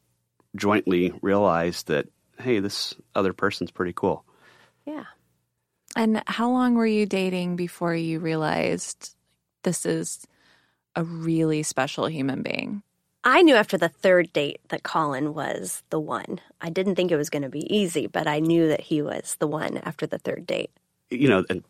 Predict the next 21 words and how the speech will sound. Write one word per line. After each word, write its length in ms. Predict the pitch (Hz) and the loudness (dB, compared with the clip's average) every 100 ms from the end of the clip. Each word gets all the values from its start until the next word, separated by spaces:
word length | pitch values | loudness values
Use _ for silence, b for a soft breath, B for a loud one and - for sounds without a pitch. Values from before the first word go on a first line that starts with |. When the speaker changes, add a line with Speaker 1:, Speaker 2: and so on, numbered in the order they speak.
| _ - | _ -12
Speaker 1:
this 220 | 71 - 76 | -8 -6 -8
is 60 | |
probably 340 | - 85 87 82 | 0 2 2 0
gonna 180 | 80 | -2
sound 240 | - 87 78 | -2 -2 0
a 40 | |
little 240 | 80 113 104 | 2 2 2
bit 200 | 85 - - _ _ _ _ _ - | 0 -4 -8 _ _ _ _ _ -8
cheesy, 400 | - 101 87 98 | 0 0 2 2
but 220 | 92 90 | 2 2
it 140 | 123 - | 2 0
took 240 | - - | -2 2
me, 400 | 104 98 92 92 - b b b b b b b _ | 4 4 4 0 -6 b b b b b b b _
you 100 | 202 | 2
know, 200 | 98 95 | 4 4
maybe 300 | 95 170 170 | 4 4 6
a 40 | 151 | 6
couple 280 | - 120 107 | 4 4 4
of 80 | 87 | 6
months 320 | 87 98 - | 4 2 0
to 480 | - 90 85 85 | 0 2 4 2